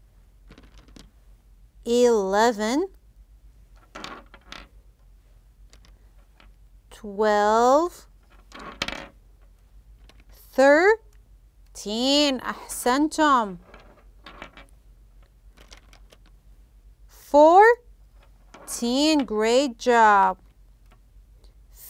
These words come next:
Fifteen. Excellent.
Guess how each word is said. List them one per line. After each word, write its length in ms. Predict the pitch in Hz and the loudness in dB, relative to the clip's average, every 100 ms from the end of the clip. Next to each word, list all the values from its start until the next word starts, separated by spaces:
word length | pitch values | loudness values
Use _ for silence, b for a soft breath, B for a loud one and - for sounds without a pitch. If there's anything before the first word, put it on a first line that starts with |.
| - | -2
Fifteen. 380 | 254 349 415 - _ _ - _ _ _ _ - _ _ _ _ - _ _ _ - - 208 233 269 285 254 202 _ - | 2 2 -2 -12 _ _ -20 _ _ _ _ -20 _ _ _ _ -20 _ _ _ -20 -12 -8 -6 -4 -4 -4 -10 _ -12
Excellent. 920 | 220 - - 320 294 262 208 - | -12 -12 -6 -2 -2 -2 -4 -12